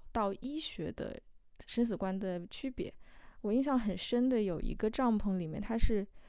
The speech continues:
呃，像是抢救室的场景，它布置成了一个病床，然后还有那个太平间里用的裹尸袋。<laughs> 对，你就是一进去以后，会发现你直接进入了一个可能重症患者临终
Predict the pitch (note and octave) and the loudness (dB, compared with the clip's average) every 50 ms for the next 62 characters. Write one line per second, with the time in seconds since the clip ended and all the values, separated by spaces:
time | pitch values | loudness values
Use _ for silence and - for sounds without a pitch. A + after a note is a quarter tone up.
0 | - - - - - G#3+ G3+ F#3+ F#3+ G3 - C4 A#3+ A3+ A3 G#3+ - - A#3 A3 | -20 -20 -20 -8 -4 -2 -2 -2 0 0 0 2 2 2 0 0 -2 -2 0 0
1 | G#3 G3+ G3+ G3+ G3 F#3+ F#3+ - - - - G3+ F3 - - C#4 C#4 C4 A#3+ - | 0 0 0 0 0 -2 -2 0 0 0 2 2 0 2 2 4 4 6 6 6
2 | - - B3+ A#3 F#3+ F#3+ - - F#3+ D#3+ E3 - - - G#3 - B3 C4+ - - | 6 6 6 4 4 6 8 8 8 6 4 -2 -2 0 4 4 4 4 2 -2
3 | - C4 A#3+ - B3 A#3 G#3+ - - G3 F#3+ G3+ G3+ G#3 G#3+ G3+ F#3+ F#3 G#3+ G#3 | -6 -6 -4 -4 -4 -4 -4 -4 -4 -2 -2 0 2 2 0 0 -2 -2 0 0
4 | F#3+ - - - - - - - C#4 A#3 G#3 - - - - E3+ - - - F#3+ | -2 -2 -4 -10 -12 -6 -2 2 2 4 2 6 8 8 8 8 6 2 -4 -6
5 | - - - G3+ G#3+ A3+ A3+ G#3+ A3 G3+ G#3+ G#3+ F#3+ F3+ F#3 G#3 G3+ F#3+ F#3+ F3+ | -8 -2 0 2 4 4 4 4 2 2 2 2 2 0 -2 -2 -4 -4 -4 -4
6 | - - B3+ A#3 A#3 - G#3 F#3 F#3 G3+ G#3 G3+ G#3 G#3+ G3+ F3 F3+ F#3+ G#3+ G#3+ | -2 0 0 0 0 0 -2 -2 0 0 2 2 4 4 2 2 0 2 4 4
7 | G#3 G#3 - F#3 - - G3 - - - G#3 G3 G3 G3 - - G#3+ F#3 G3 - | 4 2 2 0 -2 -2 -4 -4 -2 -2 0 -2 -2 -2 -2 -4 -4 8 10 10
8 | - - - - - - - - - - A#3+ - - A#3 A3 G3+ G3 F3+ A3+ C4+ | 10 10 8 0 -10 -12 -12 -12 -12 -12 -12 -6 -2 0 2 2 2 2 0 0
9 | B3 A#3+ G#3+ G3+ G3+ - A#3+ A#3+ A#3 A3+ - - A3 G3 F#3 - F3+ F#3 G#3+ G3+ | 2 2 0 0 2 4 6 6 6 6 4 4 4 4 2 0 0 0 0 0
10 | F#3+ F#3+ - - - - - - - - - A#3+ A3 - G#3+ G#3 A3 - A#3+ G#3+ | 0 -2 -4 -10 -16 -16 -18 -14 -6 -2 -2 0 0 0 0 0 2 2 2 2
11 | G3 F#3 - - - - - - - G3 F#3+ G#3 G#3+ G#3+ A3+ A#3+ A3 G#3 G3+ F#3+ | 2 0 -2 -6 -8 -12 -14 -4 -2 0 2 4 4 4 4 2 2 2 2 2
12 | F#3 F#3 F3 E3+ E3+ D#3+ - F#3 F3+ F3 D#3 - - F#3 E3+ E3 E3+ - - A#3 | 2 0 0 0 -2 -2 -2 0 0 0 0 -2 -4 -4 -4 -4 -4 -2 2 2
13 | A3+ G3 F#3 F3 - G3+ F#3 E3 E3 F#3 - - A3 G3 F3 E3+ F3 - - - | 2 2 2 2 2 0 0 0 0 2 4 6 6 4 2 0 -2 -4 -6 -6
14 | - A#3 - - - - - - G3 F3 F3 F3+ F3+ - G3 G3 G3 G3+ | -6 -10 -14 -20 -20 -20 -14 -8 -4 -2 -2 0 2 2 4 4 2 0